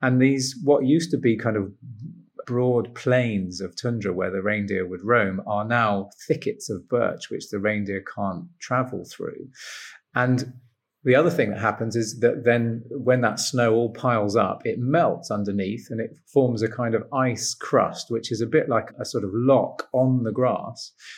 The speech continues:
So the reindeer can't get to their grazing and they die. And in recent years, there's been thousands and thousands of reindeer dying. And the Sami way of life is really under threat. So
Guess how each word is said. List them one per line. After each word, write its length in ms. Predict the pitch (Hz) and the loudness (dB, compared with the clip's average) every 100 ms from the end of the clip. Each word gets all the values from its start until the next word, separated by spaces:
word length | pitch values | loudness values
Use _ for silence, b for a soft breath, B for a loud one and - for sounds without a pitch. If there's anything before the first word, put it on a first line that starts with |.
| B | B
So 180 | - 123 | 0 2
the 100 | 120 | 4
reindeer 360 | 139 147 131 | 4 6 4
can't 300 | 131 151 131 | 4 2 2
get 220 | 127 147 - | 2 0 -2
to 100 | 113 | 0
their 180 | 107 104 | 2 2
grazing 480 | 113 123 110 95 | 4 4 4 0
and 140 | 98 101 | -2 -2
they 120 | 110 | -2
die. 420 | 123 160 - - _ _ _ | 0 0 -2 -8 _ _ _
And 280 | 120 113 113 | 0 0 0
in 280 | 131 110 113 | 0 -2 0
recent 320 | 117 143 135 120 | 2 2 0 2
years, 240 | 117 107 | 2 4
there's 160 | 110 107 | 2 0
been 200 | 110 107 | -4 -2
thousands 580 | - 131 143 113 101 | 0 2 2 -2 -4
and 100 | 104 | -6
thousands 500 | 101 123 120 101 98 | -2 -2 -2 -6 -8
of 120 | 98 107 | -4 -2
reindeer 360 | 107 101 92 | -2 -2 -4
dying. 600 | 87 110 123 117 - 127 - _ _ _ _ _ | -2 0 0 -2 -6 -10 -12 _ _ _ _ _
And 180 | 110 113 | -2 0
the 80 | 107 | 0
Sami 360 | - 123 123 110 | 2 4 4 4
way 220 | 107 107 | 4 4
of 120 | 101 | 4
life 380 | 107 101 90 - | 2 2 0 -2
is 180 | 98 101 | -4 -2
really 400 | 104 107 98 95 B B B B - | 0 2 0 -4 B B B B -4
under 240 | 117 113 208 | -2 0 -2
threat. 420 | - 135 - - - b b b b | 2 2 2 -4 -20 b b b b
So 340 | - 135 127 | 2 4 6